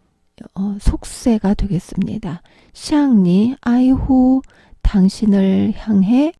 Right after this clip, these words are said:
슬퍼하며 부르짖습니다. 짜이저 티치지구,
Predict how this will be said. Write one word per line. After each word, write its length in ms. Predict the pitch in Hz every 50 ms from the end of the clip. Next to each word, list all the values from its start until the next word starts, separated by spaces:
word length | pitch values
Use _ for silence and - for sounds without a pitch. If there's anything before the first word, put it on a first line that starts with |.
| _ _ _ _ _ _ -
슬퍼하며 920 | - - - 302 302 294 - - - 269 240 226 214 214 202 220 269 294 330 - -
부르짖습니다. 1200 | - - 202 240 233 226 - 262 - - - - 202 180 170 - - - 165 160 175 185 185 - _ _ _ _ _ _ _ _ _ _ _ _ _ _ _ _ _ _ _ _ _ _ _ _ _ _ _ _ _ _ _ _ _ _ _ - - _ _ _ _ _ _ _ -
짜이저 800 | - 262 247 254 233 208 196 - - - 233 220 208 202 202 214
티치지구, 1300 | - - 285 269 - - - 220 202 196 - - 226 226 226 - - 165 165 190 165 170 202 220 233 269